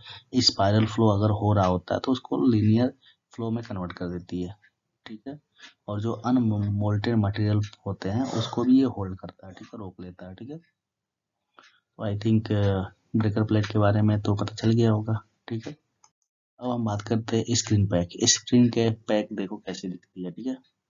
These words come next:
ऐसे तो हम देख रहे थे कैसे दिख रही थी, अब ऐसे दिखती है, ठीक है। इसमें बहुत पतले पतले होल होते हैं, देख सकते हैं आप कि इतने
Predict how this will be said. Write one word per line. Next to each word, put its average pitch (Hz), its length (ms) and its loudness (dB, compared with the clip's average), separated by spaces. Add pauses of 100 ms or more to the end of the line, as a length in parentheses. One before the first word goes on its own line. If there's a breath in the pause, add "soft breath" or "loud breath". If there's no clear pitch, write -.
(120)
ऐसे - 160 -14
तो 113 100 -8
हम 110 60 0
देख 107 140 -4
रहे 113 100 0
थे 113 100 -6
कैसे 120 220 -2
दिख 113 160 0
रही 107 120 0
थी, 113 160 -8
अब - 220 -4
ऐसे 101 220 -2
दिखती 101 320 -10
है, 95 80 -8
ठीक - 240 -20
है। 131 60 -8
इसमें 131 280 0 (380 loud breath)
बहुत 120 200 -2
पतले 117 240 2
पतले 113 240 2
होल 104 220 2
होते 95 200 0
हैं, 104 60 2
देख 104 120 2
सकते 107 260 -2
हैं 104 60 0
आप 104 180 -4 (120)
कि 113 140 -4
इतने 113 360 -4